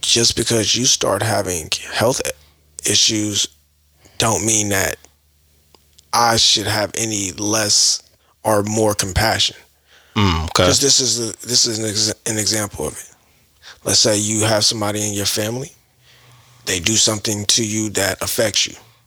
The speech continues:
Speaker 2: Uh-huh.
Speaker 1: And then they either get sick or they pass away.
Speaker 2: Uh-huh.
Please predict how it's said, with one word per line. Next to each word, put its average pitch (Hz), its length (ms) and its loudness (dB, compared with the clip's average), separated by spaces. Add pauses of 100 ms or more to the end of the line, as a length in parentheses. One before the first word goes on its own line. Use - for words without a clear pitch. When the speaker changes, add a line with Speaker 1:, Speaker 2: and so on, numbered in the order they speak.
(140)
Speaker 2:
Uh-huh. 82 320 4 (1900)
Speaker 1:
And 87 880 -2 (400)
then 110 440 0
they 113 120 0
either 107 300 -2
get 95 120 -2
sick 107 220 2
or 101 60 -4
they 95 140 -4
pass 95 360 0
away. 98 200 -4 (280)
Speaker 2:
Uh-huh. 87 300 4